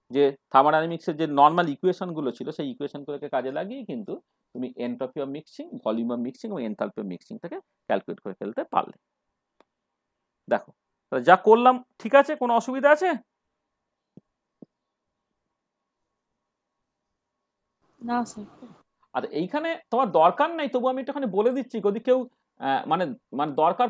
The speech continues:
Speaker 1: পড়ে না, তবু বলছি, যদি internal energy of mixing কেউ বের করে, মানে, এটা কিন্তু কাজে লাগবে না, কারণ আমি যে প্রসেসগুলোকে কনসিডার করি, সেই প্রসেসগুলো হচ্ছে তোমার কনস্ট্যান্ট টেম্পারেচার, প্রেশারে। কিন্তু যদি কেউ বলে আর কি,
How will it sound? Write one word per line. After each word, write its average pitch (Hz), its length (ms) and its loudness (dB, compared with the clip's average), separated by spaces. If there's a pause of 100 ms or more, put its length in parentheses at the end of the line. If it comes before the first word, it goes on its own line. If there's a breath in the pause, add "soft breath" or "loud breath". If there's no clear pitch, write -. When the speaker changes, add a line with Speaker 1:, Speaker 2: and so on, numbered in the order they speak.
(100)
Speaker 1:
পড়ে 220 240 4
না, 233 40 -2 (100)
তবু 208 120 0 (120)
বলছি, 147 280 -4
যদি 175 120 -6 (260)
internal 226 420 -2 (100)
energy 240 320 -2
of 233 120 -2
mixing 220 320 -8
কেউ 233 160 -4
বের 185 200 -2
করে, 98 160 -4 (1300)
মানে, - 140 -10
এটা 226 140 -2
কিন্তু 277 140 -6 (100)
কাজে 226 260 10
লাগবে 151 240 2
না, 135 120 -2
কারণ 202 140 4 (180)
আমি 214 160 2 (400)
যে 190 80 0 (100)
প্রসেসগুলোকে 214 640 -2
কনসিডার 202 440 -4
করি, 262 160 0 (520)
সেই 156 160 -4
প্রসেসগুলো 202 520 -2
হচ্ছে 254 160 -4 (100)
তোমার 208 160 -4 (100)
কনস্ট্যান্ট 165 380 -6
টেম্পারেচার, 175 480 -4
প্রেশারে। - 300 -6
কিন্তু 202 200 -8
যদি 247 180 -2
কেউ 285 100 -2 (260)
বলে 147 200 6 (100)
আর 92 120 -8
কি, - 100 -20